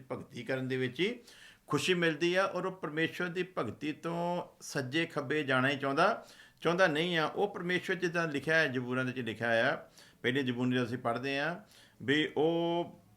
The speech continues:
ਮਨੁੱਖ ਜਿਹੜਾ ਪਰਮੇਸ਼ਵਰ ਨੂੰ ਚੰਗਾ ਲੱਗਦਾ ਹੈ, ਉਹ ਮਨ-, ਮਨੁੱਖ ਧੰਨ ਆ, ਉਹ ਮਨੁੱਖ ਮੁਬਾਰਕ ਆ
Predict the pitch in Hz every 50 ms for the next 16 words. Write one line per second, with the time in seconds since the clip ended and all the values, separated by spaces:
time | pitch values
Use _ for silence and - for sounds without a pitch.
0 | _ - 127 135 147 156 151 - - 151 139 131 139 139 135 131 131 131 135 143
1 | 143 - 139 131 127 123 117 113 - - 123 120 120 120 - 117 110 107 117 117
2 | 113 113 110 110 104 110 117 123 135 143 143 147 143 131 131 127 123 120 120 127
3 | 123 - 123 - - 131 113 101 101 107 117 127 131 113 127 127 131 127 127 120
4 | 120 117 - - 127 123 113 104 104 104 110 123 127 131 135 117 117 127 156 175
5 | -